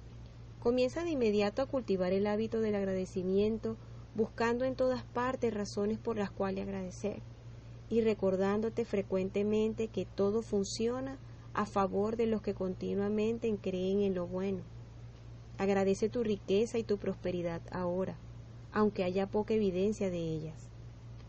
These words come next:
A medida que tus pensamientos de agradecimiento resuenen por todo el universo,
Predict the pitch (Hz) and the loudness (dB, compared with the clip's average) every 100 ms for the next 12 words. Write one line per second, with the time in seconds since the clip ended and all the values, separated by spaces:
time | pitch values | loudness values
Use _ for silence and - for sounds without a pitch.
0 | - - 202 214 208 208 240 285 277 254 | -14 -4 2 6 6 6 2 0 -2 -4
1 | - 208 196 175 170 185 185 185 170 175 | 0 2 2 -2 -2 0 0 -2 -6 -6
2 | 175 170 170 170 170 185 180 170 - - | -6 -6 -6 -6 -4 -2 -2 -6 -10 -14
3 | - - - - 208 208 - 214 214 240 | -14 -14 -14 -2 4 4 4 4 4 2
4 | 254 240 202 - 190 202 220 226 226 214 | 0 -2 0 0 2 2 2 2 2 0
5 | 190 - | -2 -8